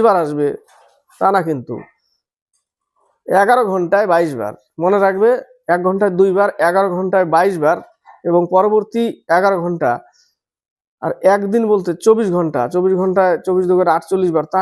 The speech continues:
না কিন্তু। এই জায়গাটা ভুল করবে না, এগারো ঘন্টায় বাইশ বার, এক ঘন্টায় দুইবার, কিন্তু এগারো ঘন্টায় বাইশ বার, আর চব্বিশ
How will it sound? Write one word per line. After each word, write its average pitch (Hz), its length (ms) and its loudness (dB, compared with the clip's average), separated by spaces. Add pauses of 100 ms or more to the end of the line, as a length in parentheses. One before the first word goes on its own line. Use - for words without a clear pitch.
না 190 140 0
কিন্তু। 139 260 -4 (840)
এই 175 140 0
জায়গাটা 190 320 0
ভুল 202 180 4
করবে 170 280 0
না, 117 60 -4 (300)
এগারো 214 300 2
ঘন্টায় 220 360 0
বাইশ 208 280 2
বার, 262 140 2 (460)
এক 165 240 -2
ঘন্টায় 185 320 0
দুইবার, 185 280 0 (140)
কিন্তু 170 180 -4 (100)
এগারো 190 220 0
ঘন্টায় 190 280 -2
বাইশ 180 280 2
বার, 269 120 2 (340)
আর - 80 -4 (540)
চব্বিশ 190 240 0